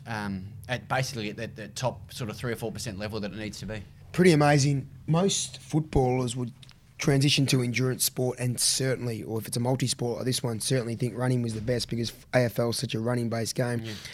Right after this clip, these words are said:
Speaker 2: Probably shows you how strong you are on the other two, mate, which is a credit to your work rate on those two because you wouldn't have spent too much time in your twenties and thirties on a bike or the
Speaker 1: No,
Speaker 2: water.
Speaker 1: that's
Speaker 2: So
Speaker 1: it.
Speaker 2: credit to how hard you've worked. Tell me some of your mentality. We'll,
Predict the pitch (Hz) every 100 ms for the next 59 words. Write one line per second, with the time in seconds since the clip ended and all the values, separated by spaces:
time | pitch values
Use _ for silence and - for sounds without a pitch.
0 | - - 156 131 139 135 127 123 107 -
1 | 135 123 117 117 120 131 - 113 113 117
2 | 117 - 117 - - - - 123 165 156
3 | - 123 117 135 147 139 120 120 120 117
4 | - 120 120 120 123 - - - - _
5 | 147 160 127 107 - 123 117 - 123 113
6 | - - 135 131 123 - 135 123 120 -
7 | 135 127 123 110 113 120 117 117 117 117
8 | 147 110 - 135 131 - - - - 180
9 | 160 143 139 131 131 123 117 127 139 131
10 | 131 - - - - - - 190 262 -
11 | 196 180 147 147 135 - 135 143 135 123
12 | - - _ - - - - 135